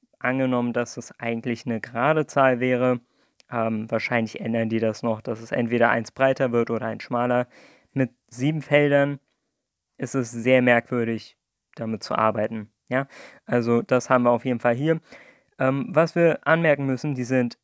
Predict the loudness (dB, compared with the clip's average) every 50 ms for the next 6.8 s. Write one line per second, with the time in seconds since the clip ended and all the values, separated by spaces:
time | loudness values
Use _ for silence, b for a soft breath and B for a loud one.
0 | _ _ -12 -10 -2 2 2 2 4 2 -2 -2 -2 -2 -2 -2 -6 -8 -6 -2
1 | -4 -2 0 0 -2 -2 -4 -8 -6 -6 -6 -4 -4 -4 -2 -2 -2 -4 -6 -6
2 | -6 -4 -4 -2 2 2 2 2 2 0 -2 -2 -4 _ _ _ _ _ _ _
3 | _ _ _ _ _ _ _ _ _ _ _ _ _ _ _ _ _ _ _ B
4 | B B B B B B 0 2 4 4 4 4 6 4 4 4 2 -2 -4 -2
5 | -2 -2 0 0 0 0 0 -4 -12 _ _ _ _ _ _ _ _ _ _ _
6 | _ _ _ _ _ _ -2 -2 0 2 4 4 6 4 4 0